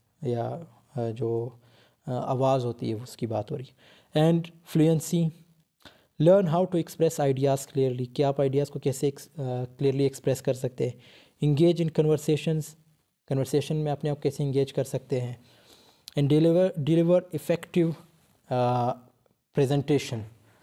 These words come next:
यानी कैसे इफेक्टिव प्रेजेंटेशन जो है डिलीवर कर सकते हैं। Real life examples will demonstrate strategies for effective verbal communication in various contexts, including formal and informal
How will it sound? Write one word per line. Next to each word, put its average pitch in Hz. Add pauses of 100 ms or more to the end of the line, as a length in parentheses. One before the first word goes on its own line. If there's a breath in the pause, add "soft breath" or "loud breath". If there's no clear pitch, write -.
(200 soft breath)
यानी 151
कैसे 165
इफेक्टिव 160
प्रेजेंटेशन 139
जो 131
है 139
डिलीवर 123
कर -
सकते -
हैं। 131 (2000 soft breath)
Real 220
life 233
examples 190 (340)
will 147
demonstrate 165
strategies 147
for 139
effective 147
verbal 143 (100)
communication 135
in 143
various 151
contexts, 127
including 135
formal 135
and 127
informal 123